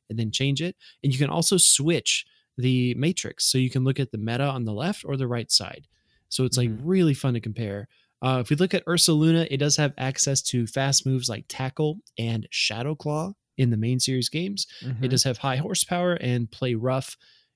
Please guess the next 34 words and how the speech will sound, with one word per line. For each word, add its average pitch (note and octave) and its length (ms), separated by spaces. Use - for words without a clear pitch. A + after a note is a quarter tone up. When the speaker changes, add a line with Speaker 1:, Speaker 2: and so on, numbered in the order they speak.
Speaker 1:
And C3 80
if A#2+ 100
we C#3 60
look D3+ 180
at C3+ 120
just C3+ 200
the A#2+ 140
high, C3+ 280
ho-, B2 300
High E3+ 280
Horsepower C3 800
Play C3 260
Rough A#2+ 300
combination, A2+ 800
uh, A#2+ 180
with A2+ 180
Tackle, C3 640
it C#3 160
goes C3 220
nine C#3 340
and D#3 160
twenty-three C#3+ 540
in C3 80
Open B2 240
Masters. D#3+ 540
But C#3+ 120
if C#3 100
it E3+ 60
gets G3+ 220
Shadow G3 460
Claw, A#2 420
it B2 120
goes C3+ 220
sixteen E3+ 760